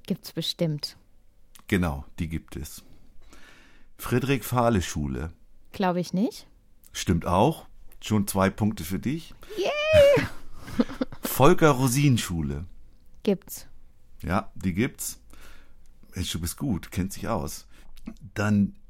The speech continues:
Speaker 2: Gerhard-Schöne-Schule.
Speaker 1: Puh. Wenn ich deinem Muster jetzt folge, dann gibt's die nicht.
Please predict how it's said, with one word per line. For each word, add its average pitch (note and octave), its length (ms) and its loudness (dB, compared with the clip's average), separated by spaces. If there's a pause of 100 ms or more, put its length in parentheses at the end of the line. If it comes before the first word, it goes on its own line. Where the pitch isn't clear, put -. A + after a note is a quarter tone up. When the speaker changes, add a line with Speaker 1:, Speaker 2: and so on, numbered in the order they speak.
(120)
Speaker 2:
Gerhard-Schöne-Schule. C3+ 1400 4 (400)
Speaker 1:
Puh. G#3 180 -6 (540)
Wenn G3+ 100 2
ich G#3 140 2
deinem G#3 180 6
Muster D4+ 400 6
jetzt C4 280 6
folge, A#3 720 4
dann G#3 260 2
gibt's - 240 -6
die G3+ 140 -2
nicht. D#3+ 380 -6